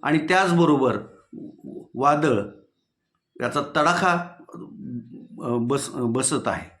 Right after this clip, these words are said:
त्यामुळं शेतीतील पिकं, पिकांचं अतोनात नुकसान झालंय. त्यातही आंबा,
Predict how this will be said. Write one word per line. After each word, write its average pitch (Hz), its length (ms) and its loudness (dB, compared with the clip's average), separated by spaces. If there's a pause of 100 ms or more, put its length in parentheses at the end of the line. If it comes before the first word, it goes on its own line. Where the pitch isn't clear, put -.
(640)
त्यामुळं 147 520 4 (1080)
शेतीतील 151 760 2
पिकं, 151 360 2
पिकांचं 165 680 -2
अतोनात 214 400 4 (120)
नुकसान 123 460 -2
झालंय. 95 260 -4 (120)
त्यातही 160 680 0
आंबा, 135 480 4